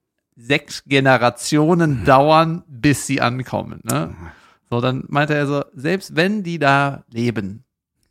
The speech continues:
Speaker 1: warum sollten die sich <laughs> auf den Weg machen?
Speaker 2: <laughs> Aber das heißt, man müsste Paare losschicken, die dann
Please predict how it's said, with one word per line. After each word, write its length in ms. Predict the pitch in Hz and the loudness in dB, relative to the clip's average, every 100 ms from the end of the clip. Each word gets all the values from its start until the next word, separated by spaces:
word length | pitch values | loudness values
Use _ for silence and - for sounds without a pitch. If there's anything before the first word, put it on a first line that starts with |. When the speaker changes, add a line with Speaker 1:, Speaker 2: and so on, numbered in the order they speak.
| _ | _
Speaker 1:
warum 480 | 110 123 160 180 170 | -6 -4 -2 -4 -4
sollten 340 | 123 120 123 123 | -2 -2 -2 -4
die 100 | 123 | -2
sich 300 | - - - | -2 -2 -4
<laughs> 40 | |
auf 160 | - - | -6 -6
den 220 | 165 202 | -2 4
Weg 240 | 208 330 196 | 6 6 4
machen? 400 | 147 - - - | 4 4 2 2
Speaker 2:
<laughs> 220 | - - - - - - - - - - - - - - - - - - - 277 233 | 2 0 0 -2 0 0 -2 -2 -6 -4 -10 -10 -16 -14 -10 -10 -8 -12 -4 0 2
Aber 200 | 226 131 | 2 2
das 200 | 117 - | 2 0
heißt, 480 | 120 127 135 151 - | 0 0 0 -4 -6
man 160 | 104 107 | -2 0
müsste 600 | 127 - - 135 - _ _ _ _ | -2 -4 -4 -4 -4 _ _ _ _
Paare 400 | 113 131 147 95 | 2 2 0 -4
losschicken, 880 | 90 92 - 107 104 - 147 208 _ _ _ _ _ _ _ _ _ | -4 -8 -8 -8 -8 -6 -6 -6 _ _ _ _ _ _ _ _ _
die 120 | 104 | -6
dann 380 | 107 104 104 | -4 -2 -4